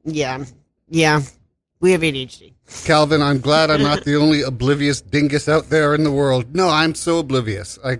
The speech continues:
Speaker 2: do not pick up on, on, on. It's, you get, it's gotta be so obvious.
Speaker 1: So, the, are we,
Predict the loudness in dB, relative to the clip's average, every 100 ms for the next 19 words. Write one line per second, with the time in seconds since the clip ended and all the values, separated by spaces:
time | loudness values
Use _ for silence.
0 | -8 -4 -2 -2 -4 -6 -4 -2 -4 -4
1 | -4 -4 -8 _ _ _ _ -6 -4 -4
2 | -6 -8 -20 -20 _ _ -8 -6 -6 -10
3 | _ _ -10 -10 -10 -20 -8 -6 -4 -4
4 | -4 -4 -2 -2 -2 -6 -4 -2 -2 -4
5 | -10 -18 -20 -20 _ _ _ _ _ -16
6 | -10 -2 2 4 4 0 -4 _ _ -20
7 | _ -6 -6 0 2 2 2 2